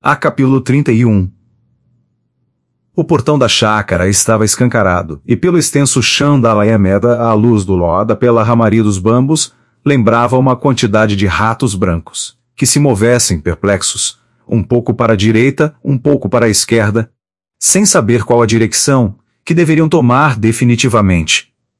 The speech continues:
Ao fundo, na clareira circular em que a casa semava, toda iluminada como para uma noite de festa, o cão ruivo de olhos de foca uivava espaçadamente,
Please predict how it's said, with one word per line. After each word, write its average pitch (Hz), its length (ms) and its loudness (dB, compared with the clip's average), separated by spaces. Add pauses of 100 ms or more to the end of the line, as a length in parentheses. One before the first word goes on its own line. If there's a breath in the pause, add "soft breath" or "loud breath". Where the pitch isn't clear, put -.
Ao 123 160 2
fundo, 113 480 0
na 135 160 0
clareira 123 420 2
circular 120 640 0
em 113 80 0
que 123 160 0
a 120 120 2
casa 120 300 0
semava, 95 600 0 (260)
toda 135 240 2
iluminada 120 560 2
como 120 280 0
para 120 160 2
uma 110 120 2
noite 113 300 2
de 95 100 -2
festa, - 560 -2 (380)
o 110 140 -2
cão 120 180 2
ruivo 127 300 2
de 113 80 0
olhos 110 360 2
de 107 120 0
foca 127 320 -2
uivava 101 480 2
espaçadamente, 120 1000 0